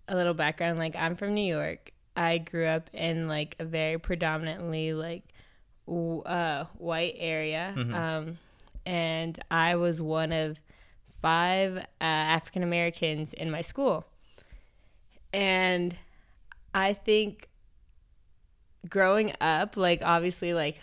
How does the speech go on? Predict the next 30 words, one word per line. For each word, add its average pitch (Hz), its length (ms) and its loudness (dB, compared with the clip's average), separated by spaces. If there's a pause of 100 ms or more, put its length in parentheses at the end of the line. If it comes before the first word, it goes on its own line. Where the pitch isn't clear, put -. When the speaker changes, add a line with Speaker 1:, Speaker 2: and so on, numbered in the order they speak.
Speaker 1:
my 170 160 2
parents 180 460 -2
taught 170 240 0
me 165 100 0
about 151 340 0
Black 160 220 -4
culture, 165 480 -2
and, 160 220 -2
like, 156 260 -6
I 160 160 0
knew 165 200 0
of 170 180 0
it 170 200 0 (300)
through, 165 200 2
like, 147 300 -2
just, - 400 -4 (480)
um, 160 540 -2 (540)
learning 170 420 4
from 160 300 0
them, 151 460 2
like, 160 200 -2
the 170 100 -4
history 160 640 0
and 170 140 -6
culture 160 500 -2
of 160 100 -4
Black 156 260 -2
people, 165 320 -4
but, 170 220 0
like, 170 240 -4